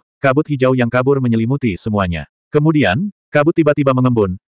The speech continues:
dan bayangan virtual yang halus dan keras seperti giok hijau muncul di langit.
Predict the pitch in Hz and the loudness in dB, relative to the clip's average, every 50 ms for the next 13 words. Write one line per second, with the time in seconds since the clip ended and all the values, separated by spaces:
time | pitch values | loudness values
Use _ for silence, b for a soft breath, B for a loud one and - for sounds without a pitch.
0 | _ - 131 123 123 120 117 120 127 131 131 135 127 - 123 117 123 123 117 110 | _ -2 -2 0 2 2 2 2 0 0 -2 -2 -2 0 0 0 0 0 -2 -2
1 | 110 113 120 123 - - 117 110 110 113 113 117 - - - 127 - 120 107 117 | -2 -2 -2 -2 -2 -2 -4 -2 -2 -2 -4 -4 -2 -4 -6 -4 -4 -4 -4 -2
2 | 123 123 113 - 135 135 135 131 110 107 117 131 135 - 113 92 92 98 92 90 | -2 -2 -2 -2 -4 -2 -2 -2 0 0 -2 -2 -2 -2 -2 -2 -2 -2 -2 -4
3 | 85 85 - | -4 -6 -8